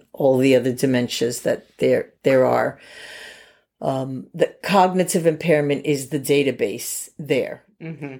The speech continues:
Speaker 1: And that even though the, most of the themes that people discuss, such as, um, nutrition, exercise, and,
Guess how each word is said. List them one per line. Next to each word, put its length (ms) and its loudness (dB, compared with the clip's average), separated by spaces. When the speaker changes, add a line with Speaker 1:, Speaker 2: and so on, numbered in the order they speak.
Speaker 1:
And 440 0
that 280 4
even 420 0
though 500 4
the, 280 2
most 500 2
of 140 2
the 100 0
themes 460 0
that 260 -2
people 340 -2
discuss, 1040 -2
such 460 0
as, 560 2
um, 440 -4
nutrition, 1000 0
exercise, 1000 0
and, 400 -4